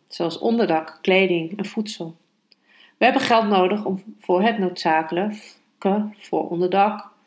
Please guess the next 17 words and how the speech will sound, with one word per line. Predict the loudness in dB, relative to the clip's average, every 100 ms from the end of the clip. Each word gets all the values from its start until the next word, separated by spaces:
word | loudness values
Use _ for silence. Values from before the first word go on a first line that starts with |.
| _ _ _ _ _ _ _ _
bijvoorbeeld | -4 0 2 2 2 2 0
onze | -4 -4
huur, | 2 4 4 2 0
onze | -2 -4 -4
hypotheek | -4 -2 0 2 0
kunnen | -2 -6
betalen. | -6 -4 -4 -4 -8 -18 _ _ _ _
Voor | -4 2
kleding | 4 4 4 0
om | -2
ons | -6 -4
warm | -2 -2
te | -6
houden. | -4 -2 -2 -4 -10 _ _ _
En | -2 0
voor | 0
voedsel, | 0 -2 -2 0 2 0 -4